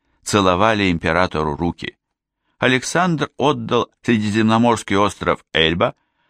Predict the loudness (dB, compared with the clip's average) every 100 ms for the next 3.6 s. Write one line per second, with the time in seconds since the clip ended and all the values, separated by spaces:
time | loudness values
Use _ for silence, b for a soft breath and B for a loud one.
0 | _ -10 0 0 2 0 -2 -2 -2 0
1 | 0 0 2 2 0 -2 -2 0 0 0
2 | 0 0 0 0 -2 -2 -2 -2 -2 -2
3 | -4 -2 -4 -6 -10